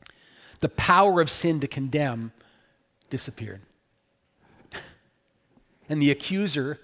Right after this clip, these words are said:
was disarmed. I think that's what Jesus has in mind when he says, "Overcoming and attacking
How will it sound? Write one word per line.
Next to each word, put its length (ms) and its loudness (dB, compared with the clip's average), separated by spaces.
was 200 -4
disarmed. 640 -2
I 40 -16
think 120 0
that's 100 -2
what 140 -4
Jesus 280 0
has 200 6
in 100 0
mind 300 2
when 140 -4
he 60 0
says, 300 -4
"Overcoming 720 4
and 140 4
attacking 720 2